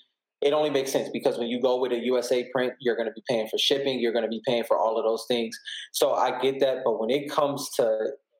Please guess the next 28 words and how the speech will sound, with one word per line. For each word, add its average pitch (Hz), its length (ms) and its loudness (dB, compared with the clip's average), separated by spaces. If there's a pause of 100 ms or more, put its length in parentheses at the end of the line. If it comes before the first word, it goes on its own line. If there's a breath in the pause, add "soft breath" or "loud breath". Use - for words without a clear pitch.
(720)
I 135 80 4
mean, 143 200 2
the 123 80 0
mega 143 280 2
boxes 123 360 0
are, 110 280 2
I 120 140 2
think 151 200 -4 (120)
last 131 240 2
time 135 140 2
I - 40 0
seen 123 200 -2
it 107 40 0
was 107 120 0
at, 104 160 4
what, 98 240 -2
one 123 160 2
seventy-five? 127 800 0
I 123 80 4
think 131 180 -4
the 120 100 2
mega 123 260 2
boxes 110 520 0
for 113 80 -2
Series 117 380 0
one 117 140 0
is 107 100 -2
at - 80 2